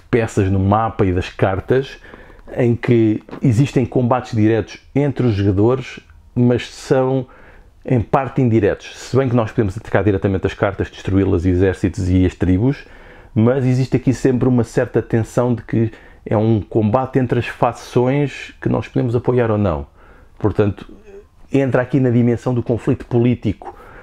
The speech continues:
em que se pode mudar obediências e parcerias, eh, e, e a nossa própria facção. Portanto, isto é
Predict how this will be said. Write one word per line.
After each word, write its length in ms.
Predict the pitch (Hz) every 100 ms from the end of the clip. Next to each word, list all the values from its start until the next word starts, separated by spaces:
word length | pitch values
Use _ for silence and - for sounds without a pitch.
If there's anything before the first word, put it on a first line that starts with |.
| -
em 140 | - 117
que 120 | -
se 120 | -
pode 300 | - 131 113
mudar 580 | 120 123 110 120 113 104 85 80
obediências 1200 | 78 95 95 92 98 107 123 113 - 101 92 87 87
e 220 | 87 90
parcerias, 960 | - 123 - 110 98 107 104 101 95 90 - - - - -
eh, 320 | 98 92 92
e, 880 | - 98 95 90 - - - 101 95
e 60 | 92
a 20 |
nossa 280 | 107 101 113
própria 340 | 113 107 107
facção. 420 | - 95 - 78
Portanto, 280 | 69 - 95
isto 200 | 107 -
é 220 | 101 104